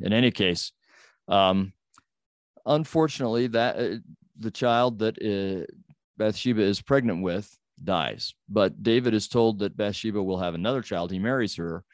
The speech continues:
and that she'll have another child, and that that child will receive the throne. That's an important promise. Now, from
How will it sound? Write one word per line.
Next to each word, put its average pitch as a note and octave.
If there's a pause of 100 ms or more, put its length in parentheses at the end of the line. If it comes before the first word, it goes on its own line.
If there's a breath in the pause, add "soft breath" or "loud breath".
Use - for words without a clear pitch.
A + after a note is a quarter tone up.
(240 soft breath)
and G2+
that G2
she'll G2+
have G2
another A#2+
child, G2 (300)
and G2+
that G#2
that A#2
child F2 (960)
will F#2+
receive F2
the D#2+
throne. D2+ (500 loud breath)
That's G2
an G2
important E2+
promise. E2 (260 loud breath)
Now, G#2+
from G#2